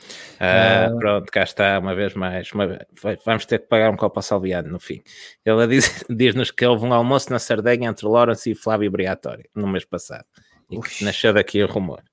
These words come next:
Speaker 2: Essa cobra.
Speaker 1: <laughs>
Speaker 2: Essa cobra. Ahm, mas isso querá dizer que, que Flávio Briatore confia mais no projeto da Alpine, eh, no projeto da Aston Martin do que no projeto da Alpine,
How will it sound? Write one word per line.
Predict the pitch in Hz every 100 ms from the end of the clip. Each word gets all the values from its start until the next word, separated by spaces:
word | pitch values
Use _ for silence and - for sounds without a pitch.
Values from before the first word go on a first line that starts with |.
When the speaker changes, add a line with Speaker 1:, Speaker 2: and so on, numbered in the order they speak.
| _ _ _ - -
Speaker 2:
Essa | 123 - 117 113
cobra. | - 131 120 104 - _ - - - 98 - - - - 147 -
Speaker 1:
<laughs> | 151 - 139 - - - _ _ _ _ _ - 254 262 -
Speaker 2:
Essa | 127 123 - 123
cobra. | 127 131 117 - 151 - - 139
Ahm, | 139 139 135 131 123 127 110 - -
mas | 170 190 214
isso | 196 - 180 196
querá | - 180 175
dizer | 165 143 165
que, | - 156 156
que | 127 -
Flávio | - 151 139 135 131
Briatore | 143 131 123 135 127 117 120 -
confia | 135 123 143 143
mais | 135 139 123
no | 131
projeto | 123 120 131 127 -
da | 113
Alpine, | 113 107 - 127 117 107 _ _ _ _ _ _ -
eh, | 117 127
no | 139 135 120
projeto | 110 135
da | 131
Aston | 123 123
Martin | 131 127
do | 120
que | 123
no | 120
projeto | 123 123
da | 113 117
Alpine, | 110 117 117